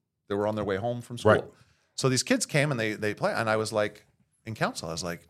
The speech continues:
Speaker 1: "Jesus," I'm like, "I'm so glad that you came. I have a sixty or a forty dollar ticket from skateboarding at the Natatorium in nineteen eighty-four."
Speaker 2: <laughs>
Speaker 1: I actually have it in my desk under the glass. I have it. It's, I, I kept it. And I said, "That's crazy that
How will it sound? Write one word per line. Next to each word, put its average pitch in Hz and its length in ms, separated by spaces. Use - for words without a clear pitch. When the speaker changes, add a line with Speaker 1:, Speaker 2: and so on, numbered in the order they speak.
Speaker 1:
"Jesus," - 440
I'm 80 120
like, 87 300
"I'm - 100
so 165 140
glad 165 180
that 151 80
you 120 80
came. 226 300
I 226 200
have 165 280
a - 20
sixty - 480
or 107 160
a 101 60
forty 135 320
dollar 95 260
ticket 139 340
from - 320
skateboarding 190 440
at 196 100
the 208 60
Natatorium 226 760
in 131 180
nineteen 170 340
eighty-four." 233 520
Speaker 2:
<laughs> - 100
Speaker 1:
I 160 180
actually 247 300
have 175 180
it 143 100
in 165 200
my 202 160
desk 143 280
under 151 200
the 139 100
glass. - 540
I 101 80
have 139 200
it. 80 80
It's, 78 220
I, 104 140
I 135 100
kept - 300
it. - 160
And 143 100
I 160 80
said, 185 440
"That's - 200
crazy 220 380
that 110 320